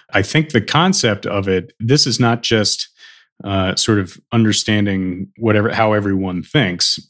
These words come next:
uh, although you do get some of that together, but you're having the kids make a joint decision around the investment of money.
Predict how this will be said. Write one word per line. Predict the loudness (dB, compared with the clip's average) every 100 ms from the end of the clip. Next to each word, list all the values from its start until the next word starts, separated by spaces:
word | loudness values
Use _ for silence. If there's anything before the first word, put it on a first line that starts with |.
| -6
uh, | -2 0 0
although | 0 2 2
you | 2 2
do | 2
get | 2 0
some | 0 0 0
of | 0
that | -6 -6
together, | -8 -8 -6 -6 -8 -14 -20 _
but | 4
you're | 4 4
having | 2 2 2 0 -4 -4
the |
kids | -4 0 0 2 0 -2
make | 0 2 0 -4 _ -14 -14 _ -4
a |
joint | -2 0 2 0 -2
decision | -2 0 0 0 0 0 -2 -6
around | -4 -2 0 2 0 -2
the | 0 0
investment | 0 0 0 0 -4 -4 -8
of | -6
money. | -4 -4 -8